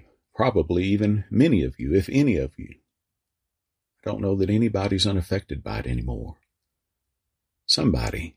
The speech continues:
that we know and love has had it, does have it, or sadly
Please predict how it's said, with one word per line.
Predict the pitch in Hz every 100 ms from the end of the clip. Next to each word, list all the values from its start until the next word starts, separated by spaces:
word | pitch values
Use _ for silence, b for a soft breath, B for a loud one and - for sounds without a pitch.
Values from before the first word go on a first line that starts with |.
| _ -
that | 78
we | 82 82
know | 87 90 101
and | 65 62 78 _ -
love | 80 80 85 98 - _ _ _ _ _ _ _ _ _ _ _ _ _ 73
has | 82 82
had | 80 78 71
it, | - 78
does | 98 113 92 -
have | 87 82 95
it, | 92
or | 65 - _ _ _
sadly | - 80 80 65 55 62